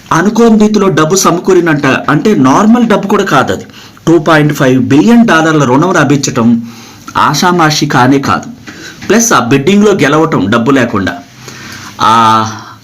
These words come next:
టెండర్ చేజిక్కించుకోవటం, ఇదంతా సామాన్యమైన విషయం కాదు. అదేదో చిన్న బస్ స్టాండ్ కూడా కాదు.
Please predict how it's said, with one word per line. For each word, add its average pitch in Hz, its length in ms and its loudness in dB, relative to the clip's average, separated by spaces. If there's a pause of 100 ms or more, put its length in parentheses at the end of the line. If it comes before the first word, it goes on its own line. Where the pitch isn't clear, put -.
(260)
టెండర్ 214 380 2
చేజిక్కించుకోవటం, 156 640 0
ఇదంతా 147 340 -2
సామాన్యమైన 214 640 2
విషయం 196 260 0
కాదు. 151 280 -2 (280)
అదేదో 160 280 2
చిన్న 170 480 0
బస్ 147 220 0
స్టాండ్ 208 240 0
కూడా 208 180 0
కాదు. 120 260 0